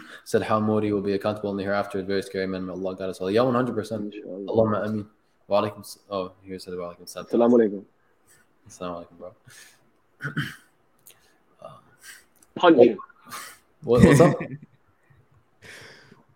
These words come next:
Speaker 1: What, what did he say? Punch him?
Speaker 3: Yeah, he said punch him, bro.
Speaker 1: Uh,
Speaker 3: MashaAllah.
Speaker 1: I'm reading, I'm gonna read Surah Al-Kahf, bro.
Speaker 3: Mm.
Speaker 2: It's a hard one, this one, Jack. Wallah, wallahi,
Speaker 3: Wallah.
Speaker 2: wallahi, wallahi.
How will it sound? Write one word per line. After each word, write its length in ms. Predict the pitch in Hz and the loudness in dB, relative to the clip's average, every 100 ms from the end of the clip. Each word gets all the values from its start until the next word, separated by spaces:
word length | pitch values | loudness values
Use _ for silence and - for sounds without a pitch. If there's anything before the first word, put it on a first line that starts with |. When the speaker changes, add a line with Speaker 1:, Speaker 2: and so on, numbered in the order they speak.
| - 165 | -20 -18
Speaker 1:
What, 300 | 147 117 117 | 0 4 6
what 80 | 117 | 6
did 60 | 143 | 6
he 60 | |
say? 160 | 147 156 | 6 4
Punch 240 | 123 127 | 4 2
him? 160 | 180 180 - - _ _ - | 0 -4 -14 -20 _ _ -2
Speaker 3:
Yeah, 180 | 107 | 2
he 80 | 101 | 4
said 200 | 104 101 | 4 4
punch 220 | 113 107 | 6 4
him, 120 | 98 95 | 4 0
bro. 180 | 98 90 | 0 0
Speaker 1:
Uh, 80 | - - - | -4 -10 -4
Speaker 3:
MashaAllah. 360 | 95 101 95 120 | -2 0 2 2
Speaker 1:
I'm 80 | |
reading, 300 | 120 143 127 117 - | 6 6 6 0 -8
I'm 80 | 117 | -2
gonna 160 | 131 135 | 2 4
read 120 | 120 | 4
Surah 180 | 120 113 | 2 -4
Al-Kahf, 560 | - - 104 101 - | -6 0 0 0 -8
bro. 180 | - - - _ _ _ _ _ _ _ | -16 -18 -20 _ _ _ _ _ _ _
Speaker 3:
Mm. 460 | 98 95 92 123 107 - _ _ _ _ _ _ _ _ _ _ _ | 2 2 2 0 -6 -14 _ _ _ _ _ _ _ _ _ _ _
Speaker 2:
It's 160 | 120 90 | -18 -12
a 80 | |
hard 180 | 92 110 | -8 -6
one, 200 | 113 98 | -6 -6
this 100 | - - | -10 -14
one, 300 | - - - | -18 -16 -18
Jack. 220 | - - - | -20 -20 -16
Wallah, 680 | - 101 107 107 107 104 98 - _ | -4 4 6 6 6 4 2 -8 _
wallahi, 640 | 98 120 127 131 135 127 101 | 4 8 10 8 8 8 6
Speaker 3:
Wallah. 180 | 98 95 | 2 0
Speaker 2:
wallahi, 320 | 104 123 135 - - - _ 107 113 | 0 4 4 2 -6 -12 _ -20 -14
wallahi. 560 | 104 123 131 127 113 | -4 0 2 0 -2